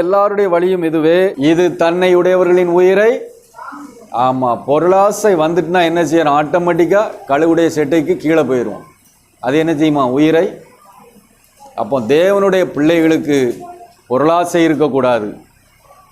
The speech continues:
பண ஆசை, பெருமை, தன்னுடைய ஐஸ்வர்யத்தின் மேல இருதயம் ஒரு நாளும் இருக்கக்கூடாது.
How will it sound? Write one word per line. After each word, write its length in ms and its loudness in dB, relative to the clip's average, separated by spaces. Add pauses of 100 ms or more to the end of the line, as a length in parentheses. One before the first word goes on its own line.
(140)
பண 120 0 (180)
ஆசை, 240 0 (120)
பெருமை, 400 2 (1120)
தன்னுடைய 320 0
ஐஸ்வர்யத்தின் 640 0
மேல 240 2 (120)
இருதயம் 440 2 (640)
ஒரு 340 0
நாளும் 340 2
இருக்கக்கூடாது. 480 -2